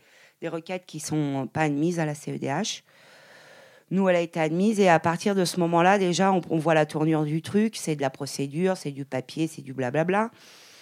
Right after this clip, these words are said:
Euh, alors là, euh, en fait, à l'heure actuelle, on, nous, les familles victimes qui sont à la C E D H, on est rentré en négociation avec l'État. Mais bon,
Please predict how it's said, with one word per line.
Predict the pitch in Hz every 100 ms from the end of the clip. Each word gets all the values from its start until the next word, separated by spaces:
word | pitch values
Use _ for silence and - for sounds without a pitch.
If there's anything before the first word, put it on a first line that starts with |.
| - - - -
Euh, | 170 175 -
alors | 170 175
là, | 196 233 202
euh, | 165 151 135 - -
en |
fait, | - 220 233
à | 156
l'heure | 147
actuelle, | 139 - 185 208 233
on, | 160
nous, | 160 180 240 311 _ _ _ _ -
les | 160
familles | - 175 185
victimes | 175 175 - 202
qui | -
sont | -
à | 160
la | 147
C | - 151
E |
D | 139
H, | 135 180 - - - - -
on | 151 165
est |
rentré | 151 175 -
en | 190
négociation | 147 185 185 190 - 175 - 190 180
avec | 156 151
l'État. | 147 143 - - _ _ _ _ _ _ _ _ _ _ _ _ - - -
Mais | 175
bon, | 180